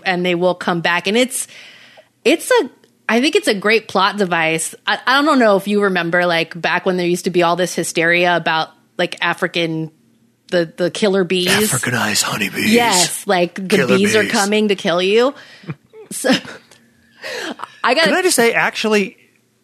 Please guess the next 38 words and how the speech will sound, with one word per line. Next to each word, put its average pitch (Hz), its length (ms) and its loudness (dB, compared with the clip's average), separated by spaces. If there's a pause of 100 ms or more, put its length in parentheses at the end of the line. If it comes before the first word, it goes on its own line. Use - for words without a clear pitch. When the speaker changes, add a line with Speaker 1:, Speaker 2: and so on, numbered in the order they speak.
(300)
Speaker 1:
No, 226 180 4
go 202 140 0
for 175 140 0
it. 170 40 2
Speaker 2:
now 165 280 2
looking 190 400 0
back, 151 400 -2 (100)
it 196 140 2
really 190 320 2
fucking - 360 2
bothers 135 380 2
me. 202 240 -2 (640)
Like, 214 160 4
I've 269 160 2
worked 262 200 2
in 175 80 4
agriculture 165 520 0
for 196 140 -2
a 185 40 2
while 185 440 4
and, - 80 2
Speaker 1:
Sure. - 100 2
Speaker 2:
like, - 200 2
gotten 156 260 0
a 147 60 2
little 143 240 2
bit 131 180 0
more 131 300 0
into, 131 180 -2
I'm 262 140 2
no, 240 180 2
like, 117 320 -2
bio 139 380 0
warrior, 147 580 2 (400)
but 277 160 2
in 226 160 2
general, 185 320 2
like, 170 320 0